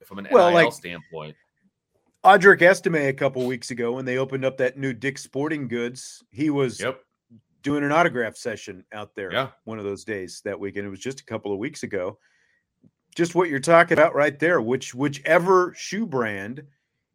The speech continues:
Speaker 2: is the shoe brand of choice, you know, you've got, you've got an appar-, like,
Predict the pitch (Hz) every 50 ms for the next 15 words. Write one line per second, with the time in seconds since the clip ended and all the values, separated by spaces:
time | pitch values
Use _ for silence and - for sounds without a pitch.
0 | _ - 127 127 127 123 120 120 117 110 95 - - - - - - _ _ _
1 | _ _ _ _ _ _ _ _ _ _ _ _ - - 113 - - 170 165 135
2 | 143 156 156 156 160 156 151 160 - - 135 127 117 - - - 165 196 208 147
3 | 127 139 139 - - - - - 139 139 131 131 127 127 135 117 101 143 135 127
4 | 123 - - _ _ _ _ _ _ _ - - 131 123 143 131 117 110 110 -
5 | - 170 196 190 - 135 139 135 131 - _